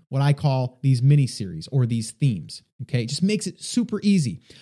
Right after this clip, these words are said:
Another cool thing that you could do if you were in the, in the homebrew market is brewing seasonal wheat-based I P A, three-part series, okay? So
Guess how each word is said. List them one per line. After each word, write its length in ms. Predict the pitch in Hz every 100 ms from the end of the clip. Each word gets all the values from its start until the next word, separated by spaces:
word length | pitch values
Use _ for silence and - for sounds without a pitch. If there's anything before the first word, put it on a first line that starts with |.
| -
Another 460 | 151 156 226 285
cool 240 | - 208 190
thing 200 | 190 180
that 100 | 170
you 100 | 170
could 160 | 151
do 220 | 131 147 185
if 100 | 175
you 80 |
were 80 | 160
in 240 | 147 165 151
the, 220 | 135 117 - -
in 160 | 143
the 120 | 139 120
homebrew 560 | 190 185 147 147 147 143 -
market 560 | 147 151 156 240 - - - -
is 180 | 143 - _ -
brewing 460 | 135 208 285 269
seasonal 760 | - - 226 247 240 240 226 226
wheat-based 760 | 143 147 233 208 156 196 196 - -
I 220 | 165 180
P 300 | 175 185 165
A, 340 | 147 107 - - -
three-part 500 | 160 190 185 170 -
series, 500 | - 160 101 - - _ _ _ -
okay? 300 | 120 147 151
So 400 | - 147 120